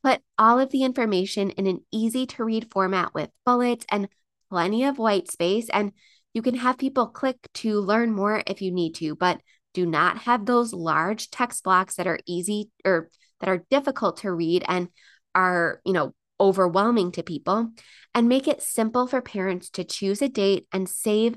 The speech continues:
their child's spot, whether that's through a deposit or a pay in full option.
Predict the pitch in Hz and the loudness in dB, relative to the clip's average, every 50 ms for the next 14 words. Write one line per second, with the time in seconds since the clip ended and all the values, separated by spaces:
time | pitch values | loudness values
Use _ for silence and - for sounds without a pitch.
0 | - - 214 214 214 208 - - 190 180 175 180 180 - - - - - - - | -4 -4 -2 -2 -2 -4 -4 -2 0 0 0 0 -4 -6 -8 -4 -2 0 0 0
1 | - - 190 185 160 175 175 170 175 - _ _ - - - _ _ - 202 165 | -2 -2 -2 0 0 0 0 0 -2 -4 _ _ -20 -20 -20 _ _ -2 0 0
2 | - - - - - 185 180 180 175 - - 180 170 - - - - 247 233 233 | -2 -4 -10 -4 0 2 2 2 2 2 0 -2 -2 -4 -6 -2 2 2 4 4
3 | 233 214 247 240 226 - - - 190 185 185 - - - - - - - 202 196 | 2 0 0 -2 -2 -2 -2 0 2 2 2 2 -2 -6 -8 -10 -12 -4 -2 0
4 | 196 190 - - 185 185 - - 175 165 - - 156 160 - - - - - - | 0 0 0 -2 -6 -6 -2 -2 -2 -2 0 0 0 0 0 -2 -8 -14 -12 -14
5 | - 196 | -16 -18